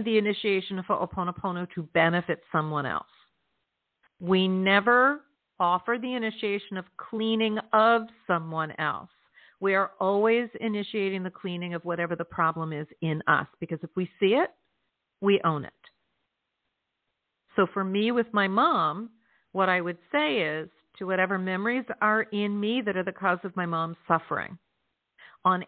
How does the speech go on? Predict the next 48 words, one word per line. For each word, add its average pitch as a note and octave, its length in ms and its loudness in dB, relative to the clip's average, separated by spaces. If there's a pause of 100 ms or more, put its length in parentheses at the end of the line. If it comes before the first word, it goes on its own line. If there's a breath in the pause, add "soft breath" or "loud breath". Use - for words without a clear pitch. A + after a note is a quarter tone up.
any G#3 280 -2
and B3 100 -2
all A#3+ 120 2
levels F#3+ 360 -2
that F#3+ 120 -4
I F3+ 80 -2
am F3 280 -6
to F#3 100 -8
atone E3 460 -10
for, D#3 360 0 (440)
I F3 120 2
love D#3+ 240 0
you, D#3+ 140 -2
I D#3+ 80 -2
love D3+ 240 -4
you, D3+ 160 -2
I D3 80 -2
love C#3 220 -6
you, - 160 -6
I - 80 -6
love - 220 -6
you, - 160 -6
I C#3+ 80 -2
love C#3 220 -4
you. C#3 220 -4
Thank D#3 260 -4
you, D#3+ 160 -4
thank C#3+ 240 -4
you, D3 160 -6
thank C3+ 240 -6
you, C3+ 160 -4
thank C3+ 240 -4
you. C3 140 -2
And C#3+ 180 -2
I D3 120 -2
would C#3+ 140 0 (160)
say E3 200 4
that E3+ 400 2
as C#3 180 0 (320)
often G3 640 2 (200)
as D3 200 -6
my C#3+ 160 -8 (140)
brain E3+ 400 -2
would F3+ 160 -8
let D3+ 240 -4
me. B2 180 -10 (2250)
And E3 200 0
that's F#3 260 2